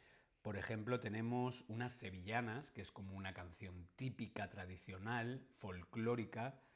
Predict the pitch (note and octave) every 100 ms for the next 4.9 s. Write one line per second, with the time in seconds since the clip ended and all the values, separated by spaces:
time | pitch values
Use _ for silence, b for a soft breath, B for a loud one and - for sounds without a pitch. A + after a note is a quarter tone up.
0 | B B _ A#2+ A2+ B2 C3+ F#2+ F#2 F2
1 | A#2 A2+ C3 C3+ b b b b _ F#2
2 | F#2+ A2 C3+ G#2+ E2 - - _ _ _
3 | b b b b _ _ _ _ _ A2
4 | D3+ C3 A2 G#2+ G2+ C3 D#3 F3 G3